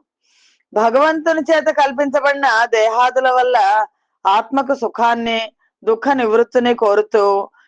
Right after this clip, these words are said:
ఈశ్వరుణ్ణి తెలుసుకోలేని, తెలుసుకొనలేని వాడి పనులు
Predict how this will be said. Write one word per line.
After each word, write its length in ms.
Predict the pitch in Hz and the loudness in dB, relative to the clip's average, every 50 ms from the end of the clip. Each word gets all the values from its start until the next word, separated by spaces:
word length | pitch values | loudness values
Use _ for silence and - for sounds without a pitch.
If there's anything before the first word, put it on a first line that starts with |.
| _ _ - | _ _ -2
ఈశ్వరుణ్ణి 840 | 233 277 320 311 - 370 330 330 320 311 311 302 285 233 226 240 254 | 0 0 0 0 2 2 2 2 2 0 0 0 0 0 0 -2 0
తెలుసుకోలేని, 840 | - 247 226 226 220 - 262 254 269 262 262 254 254 254 247 247 233 226 220 - _ - | 0 0 -2 -2 -2 -4 -4 0 0 0 2 2 0 0 0 0 -2 -2 -4 -8 _ -2
తెలుసుకొనలేని 720 | 226 226 226 226 262 247 262 254 247 247 240 240 233 226 226 | -2 -2 -2 -2 -2 -2 0 0 0 0 0 0 0 0 2
వాడి 260 | 226 220 220 226 240 | 2 2 2 0 0
పనులు 560 | - 220 202 214 240 240 220 202 208 214 208 | 0 0 0 0 0 0 0 0 0 0 -2